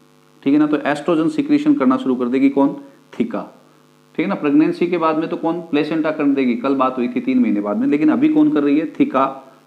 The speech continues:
जो लेयर है, वो क्या कर रही है? एस्ट्रोजन बनाना शुरू कर देगी। अब एस्ट्रोजन जो है,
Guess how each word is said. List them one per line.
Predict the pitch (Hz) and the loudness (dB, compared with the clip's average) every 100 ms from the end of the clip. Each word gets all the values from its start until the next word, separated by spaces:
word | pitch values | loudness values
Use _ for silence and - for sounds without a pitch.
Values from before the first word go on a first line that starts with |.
| - | -2
जो | 127 | 2
लेयर | 123 127 113 | 4 4 0
है, | 92 92 - _ _ _ _ - | -6 -10 -18 _ _ _ _ -6
वो | 127 151 151 - | 0 0 0 -4
क्या | 127 | -2
कर | 131 | 0
रही | 135 127 | 2 2
है? | 127 - - _ - | 0 -6 -18 _ -4
एस्ट्रोजन | 135 - 147 139 131 | -4 -2 2 4 4
बनाना | 123 123 | 2 0
शुरू | 123 117 | -2 -6
कर | 107 92 | -6 -8
देगी। | 85 82 - - _ _ - - _ _ - | -10 -12 -16 -20 _ _ -20 -20 _ _ -2
अब | 151 - - - _ 147 | -2 -4 -16 -20 _ -4
एस्ट्रोजन | 175 - 214 208 208 | -4 2 2 4 2
जो | 185 | 2
है, | 151 107 - | 0 -2 -6